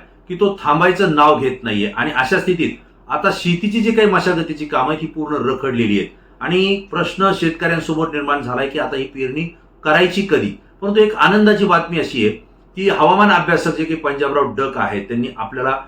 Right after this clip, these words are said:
अ, डीएच न्यूजच्या प्रेक्षकांशी दोन वेळेस संपर्क साधला आणि संवादही साधलेला आहे. त्यांनी असं सांगितलं की आनंदाची बाब अशी की एक जून ते सहा जून पर्यंत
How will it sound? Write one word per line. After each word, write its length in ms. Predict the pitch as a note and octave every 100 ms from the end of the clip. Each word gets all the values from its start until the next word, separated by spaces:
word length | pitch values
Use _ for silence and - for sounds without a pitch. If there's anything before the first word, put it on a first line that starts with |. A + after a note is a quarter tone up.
| - -
अ, 120 | A#2+ A#2+
डीएच 340 | A#2+ D#3 D3+
न्यूजच्या 220 | D3+ D3 D#3
प्रेक्षकांशी 540 | C#3+ C#3+ D3 C#3+ D3+
दोन 200 | C#3 C#3+
वेळेस 200 | D3 D3
संपर्क 420 | C#3+ C3+ D#3 D3+
साधला 340 | C#3 D3 D3+ D#3
आणि 160 | D#3
संवादही 400 | - D3 F3 G3+
साधलेला 400 | - A#3+ A#2+ G#2
आहे. 100 | G3+ - - - -
त्यांनी 180 | F#3 G#3
असं 180 | G#3+ G#3
सांगितलं 460 | F#3 E3 D#3+ C3+
की 420 | B2 - - G3+ G#3
आनंदाची 400 | D3+ F#3 G3+ G3+
बाब 200 | G3 F#3+
अशी 180 | - G#3
की 180 | G#3 -
एक 340 | F3 G3+ D#3+ B2
जून 260 | F#3 A#2 - - - -
ते 120 | G#3+
सहा 460 | G#3 - G3+ G3 F#3+
जून 160 | F3 D#3
पर्यंत 420 | C3 A#2+ G2+